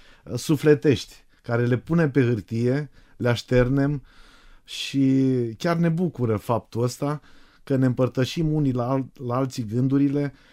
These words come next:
uh, gândurile frumoase, mă refer. Pentru că numai gânduri frumoase avem acolo, deci chiar nu avem alte gânduri.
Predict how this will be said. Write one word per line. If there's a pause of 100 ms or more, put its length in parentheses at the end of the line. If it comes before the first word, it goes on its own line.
(220)
uh,
gândurile
frumoase,
mă
refer. (640)
Pentru
că
numai
gânduri
frumoase
avem
acolo,
deci
chiar
nu
avem
alte
gânduri.